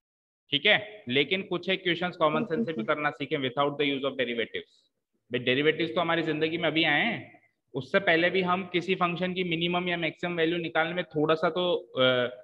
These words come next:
दिमाग लगाएं भी कैसे निकलनी चाहिए, ठीक है? अभी डेरिवेटिव से ही बता देता हूँ ये कैसे होगा। So, minimum value of f(x)is three plus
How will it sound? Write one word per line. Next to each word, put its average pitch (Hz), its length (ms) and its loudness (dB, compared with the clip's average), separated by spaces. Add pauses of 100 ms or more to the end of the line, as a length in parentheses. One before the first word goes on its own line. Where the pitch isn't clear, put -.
(160)
दिमाग 156 280 6
लगाएं 175 260 2
भी 196 80 0
कैसे 165 280 -2
निकलनी 123 380 -4
चाहिए, 90 300 -8 (680)
ठीक 139 140 0
है? - 380 -2 (360)
अभी 156 140 0
डेरिवेटिव 190 420 4
से 208 120 0
ही 208 60 2
बता 185 220 0
देता 147 200 -2
हूँ 127 80 -2
ये 117 80 -4
कैसे 107 240 -6
होगा। - 180 -14
So, 160 160 0
minimum 170 380 0
value 160 340 2 (100)
of 147 180 4 (1900)
f(x)is 170 640 -2 (1900)
three 139 220 -2 (1700)
plus 117 220 0